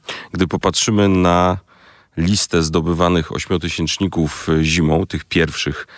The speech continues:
wejść, tam w zasadzie polskich nazwisk, polskich flag przy tej liście jest masa.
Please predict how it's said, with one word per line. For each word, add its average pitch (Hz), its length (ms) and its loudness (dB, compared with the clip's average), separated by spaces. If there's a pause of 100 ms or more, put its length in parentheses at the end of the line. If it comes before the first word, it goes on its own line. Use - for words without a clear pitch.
(340)
wejść, 78 480 0
tam - 200 -2
w - 40 -2
zasadzie 104 400 0
polskich 98 420 -2
nazwisk, 90 480 -2
polskich - 460 -2
flag 78 320 0
przy - 140 -6
tej 90 160 -2
liście 80 320 -2
jest 80 240 0
masa. 76 440 -2